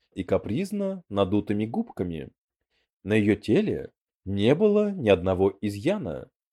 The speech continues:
ни одной погрешности. Кожа идеальной белизны, без рубцов, без прыщей, без растяжек, и лишь на щеке родинка, похожая на мушку. "Савнар,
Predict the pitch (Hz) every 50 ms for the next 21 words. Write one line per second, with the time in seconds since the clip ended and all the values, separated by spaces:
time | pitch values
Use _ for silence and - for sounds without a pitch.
0 | _ _ _ - 92 95 95 90 90 87 104 101 92 - 101 101 98 120 139 190
1 | 202 - - - 82 80 - - - - 71 - - _ _ _ _ _ _ _
2 | _ _ _ _ - - 139 190 214 185 180 190 180 - - - 123 127 127 151
3 | 156 147 127 123 117 98 90 101 95 95 85 80 85 87 90 98 123 147 - _
4 | _ _ _ _ _ _ - 95 127 156 147 170 160 139 131 - - - 98 104
5 | 147 151 - - _ - 98 95 127 135 - - 147 135 - - - - - 95
6 | 110 139 151 - _ _ _ - 101 120 131 120 120 110 98 - - - - 98
7 | 107 139 147 156 175 175 - - _ _ _ _ _ _ _ _ _ _ - 92
8 | 107 107 101 - 113 104 - - 92 - - - 95 117 160 185 180 - _ _
9 | _ - 82 82 85 95 110 165 190 214 208 190 180 - 185 180 180 185 190 -
10 | _ _ _ _ - 135 - - 101 98 92 87 92 95 95 98 107 123 165 214
11 | 202 - - - - 73 - - _ _ _ _ _ _ _ _ _ _ _ _
12 | _ _ _ _ _ - - - 233 226 233 220 147 98 95 - 170 170